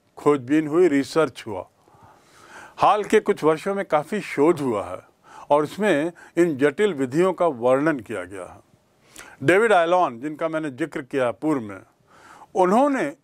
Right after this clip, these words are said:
इस पर विशेष शोध किया है और इसे यास को उन्होंने ही संहिता नाम दिया है और कहा है कि इसे चंगेज खान ने बारह सौ छह में लागू किया था।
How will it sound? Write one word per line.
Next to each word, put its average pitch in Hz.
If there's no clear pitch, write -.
इस 156
पर 185
विशेष 165
शोध 143
किया 139
है 151
और 143
इसे 135
यास 135
को 139
उन्होंने 156
ही 151
संहिता 135
नाम 117
दिया 98
है 90
और 127
कहा 143
है 123
कि 127
इसे 131
चंगेज 127
खान 113
ने 139
बारह 120
सौ 131
छह -
में 135
लागू 104
किया 98
था। -